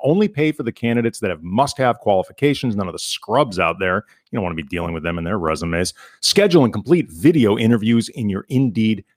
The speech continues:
dashboard. Indeed makes hiring the right talent fast and easy with tools like Indeed Instant Match, giving you quality candidates whose resume on Indeed fits your job description immediately. An Indeed skills test that on average reduce hiring time by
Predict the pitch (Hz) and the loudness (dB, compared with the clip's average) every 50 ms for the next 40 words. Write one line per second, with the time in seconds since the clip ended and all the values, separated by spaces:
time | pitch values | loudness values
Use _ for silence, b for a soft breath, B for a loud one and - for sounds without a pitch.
0 | _ _ 110 107 107 104 - - 95 80 82 101 123 120 127 127 110 117 117 104 | _ _ -2 0 0 -2 -4 -6 -8 -6 -2 -2 0 2 2 2 2 0 -2 -2
1 | - - - 131 135 127 127 120 107 90 92 107 117 135 135 - - 113 117 110 | -6 -6 -4 -2 0 0 0 0 -2 -2 0 0 0 0 -2 -6 -8 -4 -4 -4
2 | 107 - - - 127 120 113 110 - - 107 120 143 131 131 110 104 - - - | -4 -6 -6 -4 -2 -2 -2 -2 -4 -4 -2 -2 0 0 0 -2 -2 -4 -2 0
3 | 143 135 117 - 95 90 - - b b b b b b b - 143 135 123 110 | 0 0 0 0 -2 -4 -4 -8 b b b b b b b 2 4 4 6 6
4 | 139 156 143 113 - - 120 139 135 - 120 107 104 110 123 123 101 - - - | 6 4 4 4 2 2 0 0 2 0 -2 -2 -2 -2 -2 -2 -2 -6 -4 -4
5 | 127 113 117 113 107 101 98 - - - 135 127 127 113 104 - - 117 117 117 | -2 0 2 2 0 0 -2 -2 0 2 4 4 4 2 0 -2 -2 -2 0 0
6 | 117 117 - - 101 92 80 85 95 107 117 107 113 113 113 113 110 110 - 120 | 0 0 -2 -2 -6 -6 -4 0 0 0 2 2 2 2 4 2 2 0 0 -2
7 | 104 101 98 98 95 110 117 117 101 - - - 151 147 - 117 98 104 120 110 | -2 -2 -2 -4 -2 -2 -2 -2 -2 -4 -4 -4 -4 -4 -4 -8 -6 -2 -2 -2
8 | 117 117 113 - - 131 - - - 120 - - 139 127 117 117 123 135 143 143 | -2 -4 -8 -6 -6 -6 -6 -4 -8 -10 -10 -6 -4 -2 0 0 2 2 4 4
9 | 135 123 - 92 87 78 b b b b b _ 107 98 98 92 113 120 120 - | 2 2 2 -2 -6 -8 b b b b b _ -4 -4 -2 0 2 0 0 0
10 | - - - 151 156 156 117 - - 85 78 - - 104 101 104 110 - - 120 | -4 -2 2 2 4 4 2 0 -4 -4 -4 -2 -4 -2 -2 -2 -2 -4 -6 -4
11 | 123 135 127 110 98 85 - - _ _ _ _ - 120 113 123 120 - - - | -4 -2 -2 -2 -4 -4 -4 -10 _ _ _ _ 0 4 4 4 4 2 -2 -2
12 | 131 139 135 135 127 110 - 110 117 113 110 101 98 98 95 | 0 0 0 0 -2 -2 -2 -2 -2 0 0 0 0 -2 -2